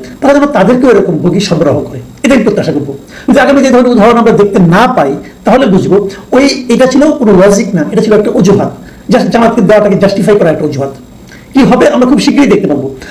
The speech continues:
আমার ধারণা খুব শীঘ্রই ঢাকা শহরে আরো জনসভা হবে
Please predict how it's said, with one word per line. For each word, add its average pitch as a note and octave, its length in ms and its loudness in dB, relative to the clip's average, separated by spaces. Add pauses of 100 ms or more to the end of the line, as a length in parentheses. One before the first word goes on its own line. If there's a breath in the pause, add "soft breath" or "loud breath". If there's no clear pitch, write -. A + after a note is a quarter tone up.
আমার A#3+ 240 2
ধারণা G3+ 380 0 (200 loud breath)
খুব - 100 0
শীঘ্রই C#4+ 280 0
ঢাকা A#3+ 220 2
শহরে A#3+ 200 2
আরো C4 200 0
জনসভা F#3+ 320 2
হবে D#3+ 220 -2